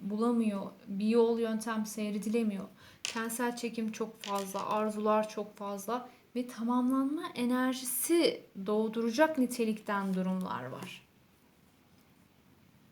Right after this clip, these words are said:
Senfoniniz tamamlanmamış şekilde çıktı. Yol ayrımına hatta gelinmiş olarak çıktı. Ama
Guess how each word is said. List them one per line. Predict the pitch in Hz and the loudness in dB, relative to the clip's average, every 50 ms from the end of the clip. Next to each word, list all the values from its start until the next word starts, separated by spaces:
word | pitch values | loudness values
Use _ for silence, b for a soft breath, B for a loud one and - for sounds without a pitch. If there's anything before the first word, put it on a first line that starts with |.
| - - - - - - - | -20 -20 -20 -20 -20 -20 -18
Senfoniniz | - - - 220 226 233 233 262 254 262 294 302 302 277 254 254 - - | -10 -4 -2 -2 -2 0 0 2 2 2 2 2 2 2 2 0 -2 -4
tamamlanmamış | 247 226 226 233 233 233 240 254 254 269 277 262 240 208 196 185 - | -6 -4 -4 -2 -2 0 0 0 0 2 2 2 2 2 0 -2 -4
şekilde | - - 185 180 185 185 180 165 175 180 | -6 -8 -8 -8 -8 -8 -8 -8 -8 -10
çıktı. | - - - - - - - - - B B B B B B - - | -10 -12 -12 -16 -20 -20 -20 -20 -20 B B B B B B -16 -8
Yol | 214 214 233 262 | -4 0 4 6
ayrımına | 277 285 294 302 302 285 294 294 269 254 | 8 8 8 8 6 6 6 6 6 6
hatta | 247 240 240 - 233 220 214 208 | 4 2 2 2 4 6 6 6
gelinmiş | 208 202 196 190 190 190 196 196 185 - | 4 2 2 2 2 2 0 -2 -4 -6
olarak | - - - - - 185 - - | -6 -6 -6 -6 -6 -10 -12 -12
çıktı. | - - - - - - - - - - - B B B B B B B - | -14 -14 -14 -16 -20 -20 -20 -20 -20 -20 -20 B B B B B B B -8
Ama | 226 240 254 269 269 262 | -6 -4 -4 -4 -6 -8